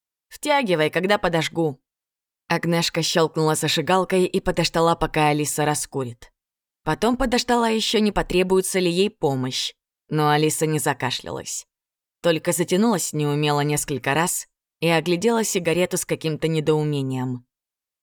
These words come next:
"А в чем прикол?" спросила она. "Прост", отозвалась Агнешка и засмеялась. Они обе засмеялись тихо и бесцельно в тишине наступающей ночи.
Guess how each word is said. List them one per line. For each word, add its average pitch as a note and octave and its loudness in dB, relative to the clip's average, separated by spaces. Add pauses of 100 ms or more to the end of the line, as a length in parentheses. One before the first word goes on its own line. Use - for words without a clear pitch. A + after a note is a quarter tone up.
(380)
"А E3 0
в - -10
чем G#3+ 0
прикол?" G#3 -2 (500)
спросила D3+ -2
она. C3+ -4 (640)
"Прост", G#3+ 0 (800)
отозвалась E3+ 0
Агнешка F#3 0 (100)
и F3 0
засмеялась. D#3 -2 (380)
Они F3+ 4
обе E3+ 2
засмеялись D#3+ -2
тихо F3 -2
и D#3 2
бесцельно F3+ -2
в - -12
тишине E3 0
наступающей C#3+ -4
ночи. C3+ -6